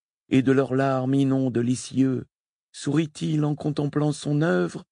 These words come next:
Celui qui fit l'agneau te créa-t-il aussi ? À la fin du court poème, il y eut un bref silence, puis des applaudissements spontanés.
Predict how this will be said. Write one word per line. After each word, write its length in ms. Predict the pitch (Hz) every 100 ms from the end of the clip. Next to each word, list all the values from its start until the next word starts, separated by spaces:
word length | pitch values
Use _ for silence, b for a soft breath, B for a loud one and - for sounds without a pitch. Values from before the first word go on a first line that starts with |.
| _ _ _
Celui 320 | - 147 143 147
qui 220 | - 139
fit 260 | - 151
l'agneau 580 | 143 139 143 143 151 135 - _ -
te 80 |
créa-t-il 680 | 143 - 147 147 147 - 147
aussi ? 440 | 147 - - 180 175 _ _ _ _ _ _ _ _ _ _ _ -
À 80 | 104
la 100 | 110
fin 220 | - 131
du 120 | 101
court 240 | 90 104 -
poème, 600 | 101 107 120 120 123 127 _ _ _
il 180 | - 104
y 40 | 110
eut 120 | 120
un 120 | 104 98
bref 240 | 85 98
silence, 640 | - 101 98 110 101 - _ _ -
puis 180 | 101 95
des 240 | 95 80
applaudissements 640 | 90 95 85 87 - 92
spontanés. 680 | 85 - 98 87 85 73 -